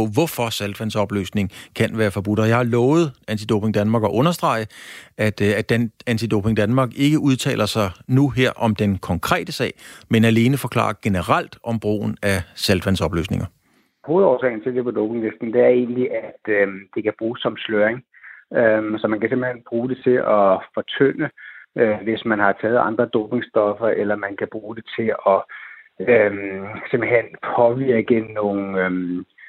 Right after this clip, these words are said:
Speaker 2: nogle markører, man måler på, for eksempel i det biologiske pas, der kan man ændre dem. Så hvis man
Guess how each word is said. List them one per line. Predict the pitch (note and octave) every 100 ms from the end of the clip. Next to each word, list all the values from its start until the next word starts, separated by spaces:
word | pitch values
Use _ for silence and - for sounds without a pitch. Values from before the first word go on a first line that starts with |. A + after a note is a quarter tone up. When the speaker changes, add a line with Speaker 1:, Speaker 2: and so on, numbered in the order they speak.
| -
Speaker 2:
nogle | A#2 G#2 G#2
markører, | F#2+ - A#2 B2
man | A2 G#2
måler | G#2 G#2 A#2 A2+
på, | - -
for | G#2
eksempel | - G#2 G#2+
i | A2
det | G2+ F#2
biologiske | G#2 G2 G#2 - - G2+
pas, | - F#2+ -
der |
kan | - G2+
man | G2+
ændre | G#2+ G#2 A2 F#2+
dem. | F#2 F#2+
Så | - G2
hvis | F#2+ -
man | G2